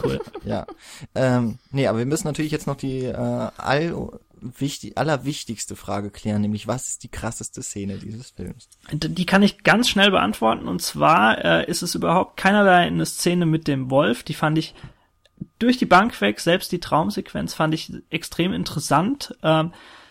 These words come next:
Speaker 1: ich meine, eben, wenn sie ihre Tage hat, äh, in dieser, in dieser Traumsequenz, das erinnert dann ja auch schon wiederum an irgendwelche Filme wie Carrie, wenn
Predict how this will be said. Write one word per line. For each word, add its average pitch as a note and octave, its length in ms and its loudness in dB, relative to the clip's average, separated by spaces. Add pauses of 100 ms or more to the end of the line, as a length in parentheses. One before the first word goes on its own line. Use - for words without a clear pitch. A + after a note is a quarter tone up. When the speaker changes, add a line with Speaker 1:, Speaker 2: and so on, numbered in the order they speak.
(300)
Speaker 1:
ich - 200 -10
meine, D#3+ 300 0
eben, C3 760 -6
wenn D#3+ 300 2
sie E3 140 2
ihre D#3+ 260 2
Tage F3+ 500 -2
hat, - 240 -4 (300)
äh, E3 260 -2
in D#3+ 120 -2
dieser, D#3 260 -2
in D#3 320 -4
dieser D#3 240 -2
Traumsequenz, D#3+ 840 0
das D3 180 -4
erinnert F3+ 360 2
dann F#3 120 4
ja D3 120 2
auch G3+ 160 4
schon F3 260 -2
wiederum F3 440 2
an D#3 200 0
irgendwelche D#3+ 520 -4
Filme E3+ 360 -2
wie D#3+ 140 -4
Carrie, D#3+ 680 2
wenn D3 320 -2